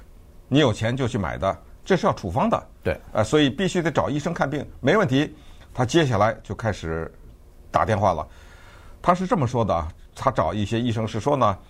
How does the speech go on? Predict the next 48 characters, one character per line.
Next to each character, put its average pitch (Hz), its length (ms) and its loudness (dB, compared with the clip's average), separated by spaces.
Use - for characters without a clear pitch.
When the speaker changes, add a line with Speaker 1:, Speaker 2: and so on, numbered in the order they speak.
Speaker 1:
我 113 100 0
们 120 100 4
希 208 160 -4
望 160 220 2
叫 143 160 2
做 117 320 0
远 127 240 2
程 139 160 -4
看 180 160 0
病， 123 180 -2
你 101 60 -4
知 151 60 0
道， 156 40 2
就 156 160 -2
人 143 160 2
就 190 80 -2
不 139 140 -6
用 180 80 0
去 - 160 -2
嘛， 113 140 -2
通 170 120 -2
过 151 120 4
Zoom 151 280 0
啊， 98 100 2
Speaker 2:
是。 - 20 -6
Speaker 1:
或 135 100 0
者 113 80 2
通 113 140 -2
过 107 80 0
什 85 100 -6
么， 80 100 -8
因 185 180 2
为 190 180 4
他 202 220 -2
现 202 180 -2
在 143 80 0
已 82 120 -2
经 143 160 -2
证 156 160 2
明 117 100 2
是 127 140 0
阳 92 160 2
性， 117 200 -2
他 120 140 -2
不 127 140 -2
要 143 160 4
出 - 160 -6
门， 107 280 -2